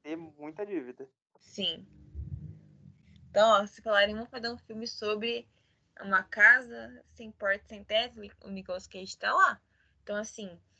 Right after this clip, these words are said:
Speaker 2: é, é a maldição do Homem-Aranha. Será que o Tom Holland vai continuar após terminar esse ciclo do Homem-Aranha? Não sabemos.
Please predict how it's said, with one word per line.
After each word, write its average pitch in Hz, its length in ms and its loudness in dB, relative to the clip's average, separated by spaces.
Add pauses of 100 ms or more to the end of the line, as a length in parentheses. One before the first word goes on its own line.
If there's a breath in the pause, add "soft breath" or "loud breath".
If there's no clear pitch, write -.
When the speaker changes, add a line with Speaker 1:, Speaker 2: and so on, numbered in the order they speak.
(260)
Speaker 2:
é, 156 680 4
é 190 40 8
a 202 40 4
maldição 208 400 -6
do 302 60 -14
Homem-Aranha. 311 420 2
Será 208 240 0
que 202 180 -12
o 185 80 -12
Tom 196 220 -14
Holland 180 340 -14
vai 175 140 -10
continuar 190 580 -4
após 175 420 -4
terminar 175 380 -10
esse 170 180 -14
ciclo 180 360 -16
do 160 80 -10
Homem-Aranha? 185 480 0
Não 180 100 -12
sabemos. - 800 -2